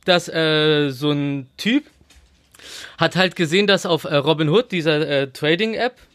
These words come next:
dass auf einmal diese Bestimmungen raus sind, dass du irgendwie dich ein angemeldeter Trader sein musst oder irgendwie so, sodass jeder normale Mensch einfach traden kann. Gut, auf einmal fällt ihm das auf. Ich dachte, es gibt schon eine Weile, aber ist anscheinend fresh für ihn gewesen. Auf das Ding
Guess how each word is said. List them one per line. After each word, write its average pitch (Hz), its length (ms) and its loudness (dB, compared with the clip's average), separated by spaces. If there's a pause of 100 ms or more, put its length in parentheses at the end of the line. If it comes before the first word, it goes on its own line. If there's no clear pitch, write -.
dass 165 200 0
auf 170 160 -4
einmal 180 200 0
diese 170 180 -2
Bestimmungen 196 520 0
raus 151 260 4
sind, 175 140 -4
dass 156 140 0
du 165 80 -4
irgendwie 165 380 -2
dich 160 200 -4
ein 151 160 -4
angemeldeter 160 540 0
Trader 180 360 2
sein 131 200 2
musst 131 220 -4
oder 143 160 -2
irgendwie 143 200 -2
so, 165 180 -2 (220)
sodass 147 320 -2
jeder 185 540 2
normale 147 460 0
Mensch 147 240 0
einfach 139 320 -4
traden 120 300 -2
kann. 92 280 -8
Gut, - 180 -4
auf 135 140 -6
einmal 175 180 0
fällt 160 200 0
ihm 147 80 -6
das 131 120 -8
auf. 226 360 2 (320)
Ich - 80 -20
dachte, 151 220 0
es - 100 -4
gibt 160 160 0
schon 156 120 -2
eine 127 80 -2
Weile, 185 360 2 (320)
aber 147 160 0
ist 160 80 -2
anscheinend 151 320 0
fresh 185 240 2
für 208 80 -4
ihn 202 100 -2
gewesen. 196 380 -2
Auf 147 160 -6
das 208 240 -2
Ding 202 260 -2